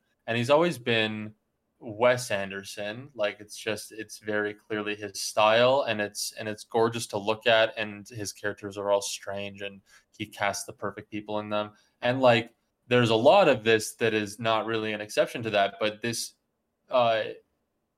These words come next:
to me, is the least Wes Anderson, Wes Anderson film that I've seen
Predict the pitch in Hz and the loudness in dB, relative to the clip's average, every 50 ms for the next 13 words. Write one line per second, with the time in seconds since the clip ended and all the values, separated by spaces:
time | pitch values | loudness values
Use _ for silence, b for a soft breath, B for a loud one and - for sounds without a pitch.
0 | _ - - 135 127 131 139 151 175 214 220 190 147 131 120 120 123 120 117 120 | _ -8 -6 -4 -4 -4 -2 -2 0 0 2 2 2 2 2 2 2 2 2 2
1 | 131 139 139 139 - - 117 120 120 117 113 113 - 113 107 110 110 113 107 - | 0 0 0 -2 -4 -4 0 2 4 4 4 2 0 0 0 0 0 -4 -6 -6
2 | - 110 107 104 104 101 101 104 104 110 104 104 - 107 107 107 107 101 - 101 | -6 -4 -4 -4 -4 -6 -8 -4 -2 -2 -2 0 0 -2 -2 -2 -4 -6 -8 -10
3 | 101 98 - - 110 107 107 104 101 101 98 _ _ _ _ _ _ 107 104 107 | -12 -12 -8 -4 -2 0 0 0 -2 -6 -12 _ _ _ _ _ _ 2 4 4
4 | 113 110 104 104 - - - - 131 120 110 104 101 98 98 | 4 4 2 0 -2 -4 -4 0 0 0 0 0 -2 -6 -10